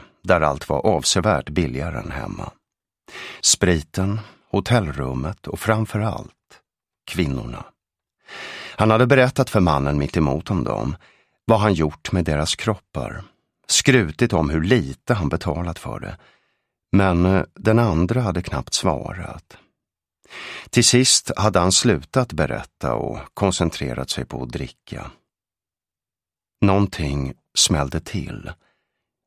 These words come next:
Det lät som om det kom underifrån, från Estonias inre. "Vad var det där?" frågade Dan uppskrämt.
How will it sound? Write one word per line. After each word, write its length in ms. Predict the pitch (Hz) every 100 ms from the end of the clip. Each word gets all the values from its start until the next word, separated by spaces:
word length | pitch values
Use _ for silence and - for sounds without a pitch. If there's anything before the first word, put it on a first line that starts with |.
| -
Det 100 | 107
lät 280 | 107 135 -
som 160 | 117
om 100 | 90
det 100 | 87
kom 300 | - 85 73 98
underifrån, 960 | 123 71 69 69 - 131 - 57 57 92 _ _ _ _ -
från 220 | 92 85
Estonias 680 | 101 - 69 69 80 80 -
inre. 600 | 90 104 107 - - - _ _ _ _ _ _ _ _ _ _ _ _ _ _ _ -
"Vad 160 | 98
var 140 | 90 87
det 80 | 90
där?" 500 | 98 151 52 60 - _ _ _ _ _ _ _ -
frågade 480 | 147 127 85 85 113
Dan 460 | 90 65 62 64 -
uppskrämt. 920 | 117 - - - - - _ _